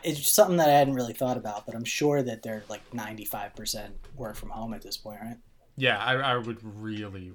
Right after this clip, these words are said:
Speaker 2: really hope so. I,
Speaker 1: How far
Speaker 2: I
Speaker 1: is
Speaker 2: can't
Speaker 1: it from the city, though? Do you know?
Speaker 2: It's in Renton. So I've
Speaker 1: Gotcha.
Speaker 2: been there. It's not, it's not close to downtown Seattle.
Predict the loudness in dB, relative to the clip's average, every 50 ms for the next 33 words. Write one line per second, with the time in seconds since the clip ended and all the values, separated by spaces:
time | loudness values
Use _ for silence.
0 | -12 -10 -8 -8 -8 -8 -10 -10 -12 -12 -12 -10 -10 -8 -8 -8 -10 -12 -16 _
1 | _ _ _ _ _ _ _ _ -10 2 6 6 8 8 8 10 10 10 10 8
2 | 8 6 6 6 6 4 6 6 6 6 6 6 6 4 4 0 -2 -4 -8 -10
3 | -10 -12 -16 -20 -20 _ -8 -4 -2 -2 -2 -2 -2 -4 -8 -10 _ _ _ _
4 | -20 -20 -20 -16 -6 -2 0 0 0 -2 -6 -4 -2 -2 0 0 -2 -2 -4 -2
5 | -2 -2 -2 -4 -6 -12 -14 -14 -14 -18 -20 -20 _ _ _ _ _ _ _ _
6 | _ _ 2 6 8 8 8 8 6 4 4 4 4 4 4 4 4 4 6 4
7 | 4 2 2 -2 -6 -6 -2 2 4 4 4 4 2 0 -4 -8 -8 -2 2 4
8 | 4 4 4 0 -4 -14 _ _ _ _ -14 -4 0 2 2 2 0 -4 -6 -6
9 | -4 -2 -2 -2 -2 -4 -4 -4 -4 -4 -4 -4 -4 -2 0 0 0 -2 -4 -6
10 | -10